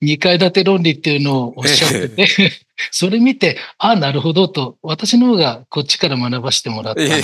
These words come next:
Speaker 2: え。いや、面白いですね。
Speaker 1: うん。
Speaker 2: そういう。
Speaker 1: 実際おっしゃる通り、他のどの宗教も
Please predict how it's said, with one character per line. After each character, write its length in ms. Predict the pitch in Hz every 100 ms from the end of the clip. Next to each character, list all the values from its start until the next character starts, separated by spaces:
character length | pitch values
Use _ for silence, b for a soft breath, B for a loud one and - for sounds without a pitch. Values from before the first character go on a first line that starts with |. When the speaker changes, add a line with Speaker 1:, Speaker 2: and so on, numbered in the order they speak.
| 156 131 104 135 - - - 170 B B -
Speaker 2:
え。 60 | 110
い 20 |
や、 280 | 107 98 92
面 240 | 101 120
白 280 | - 110 120
い 40 |
で 60 | 78
す 140 | 76
ね。 100 | - -
Speaker 1:
う 40 | 147
ん。 20 |
Speaker 2:
そ 100 | 113
う 20 |
い 180 | - 120
う。 260 | 98 - - - - - B B B B 151 - 165
Speaker 1:
実 120 | 156 - 233
際 80 | 233
お 120 | 190
っ 20 |
し 160 | 196 -
ゃ 40 |
る 100 | 226
通 220 | 208 214 196
り、 280 | 156 139 - _ _
他 220 | 190 180
の 140 | 247 254
ど 100 | 277
の 120 | 277
宗 220 | - 196
教 200 | - 175
も 360 | 175 208 202 -